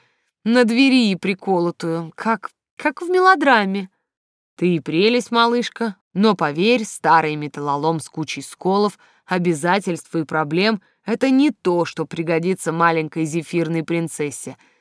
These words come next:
За привязку не беспокойся, скверну мне в клане и так дают. Пенсия очень даже неплохая. Да и с остальным я сумею справиться сам. А ты быстро найдёшь себе молодого хорошего мальчика по руке.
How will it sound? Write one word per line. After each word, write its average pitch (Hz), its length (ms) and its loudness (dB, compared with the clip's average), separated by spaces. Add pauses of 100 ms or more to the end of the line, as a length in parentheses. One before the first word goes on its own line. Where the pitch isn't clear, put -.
(120)
За 180 220 0
привязку 233 540 0
не 233 140 0
беспокойся, 196 840 -4
скверну 214 600 -2
мне 196 200 0
в - 80 -20
клане 180 680 0
и 170 40 -4
так 160 360 0
дают. 135 420 -12 (360)
Пенсия 208 640 2
очень 185 440 -2
даже 160 260 0
неплохая. 151 680 -4 (380)
Да 269 180 4
и 254 160 2
с 214 120 -6
остальным 226 640 2
я 220 180 2
сумею 190 380 -2
справиться 156 480 -2
сам. 143 400 -4 (280)
А 180 120 -2
ты 320 160 2
быстро 226 380 0
найдёшь 185 380 0
себе 185 260 -2
молодого 196 540 2
хорошего 170 520 -2
мальчика 170 540 -2
по 160 180 -2
руке. 247 480 -2